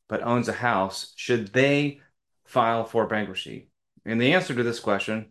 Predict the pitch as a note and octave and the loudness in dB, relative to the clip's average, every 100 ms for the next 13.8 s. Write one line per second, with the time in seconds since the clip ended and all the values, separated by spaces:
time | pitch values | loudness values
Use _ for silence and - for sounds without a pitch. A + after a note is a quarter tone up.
0 | - A2+ F#2+ G#2 G#2 G2+ G2 G2+ F#2+ G#2+ | -8 -2 0 0 0 -4 -6 -6 -6 -2
1 | G#2 F3 G3 E3 - - _ _ _ _ | 2 6 6 4 -2 -12 _ _ _ _
2 | _ _ _ _ _ _ _ _ - - | _ _ _ _ _ _ _ _ -20 -8
3 | G#2+ E2 - - - - _ - - _ | -8 -8 -12 -20 -20 -20 _ -20 -20 _
4 | _ _ - C#3+ G#2 D#2+ - _ _ _ | _ _ 2 4 4 2 -10 _ _ _
5 | _ _ _ _ _ _ _ _ _ - | _ _ _ _ _ _ _ _ _ 2
6 | C3+ D3+ A#2+ D#3+ A3+ G3 B2+ C3 A2 G2+ | 4 4 6 6 8 6 6 6 6 2
7 | A2+ B2 C3+ C3 A#2 A#2 G2+ G2+ A#2+ A2 | -2 -2 -2 -2 -2 -6 -4 -4 -2 0
8 | F#2+ D#2+ A2+ B2 F#3+ G#3+ E3+ - - C#3+ | 0 -4 -4 2 4 4 2 -2 0 2
9 | C#3+ C#3 A2+ B2 B2+ B2+ A2+ - A2+ A2+ | 2 -2 0 -2 0 -2 -2 -2 -2 -2
10 | A#2+ G#2+ G2+ A2 A2 A2 G#2 - _ - | -6 -8 -2 0 2 0 -4 -10 _ -4
11 | F#3 D#3 G#2+ - G#2 G2 F#2+ F#2+ F#2 G#2 | 0 2 0 -2 0 2 0 -2 -4 -6
12 | A2 B2+ - B2 B2 B2 - - _ _ | -2 -2 -2 0 0 -2 -8 -20 _ _
13 | _ _ _ - C3 A#2 G#2+ - | _ _ _ -8 -2 0 0 -2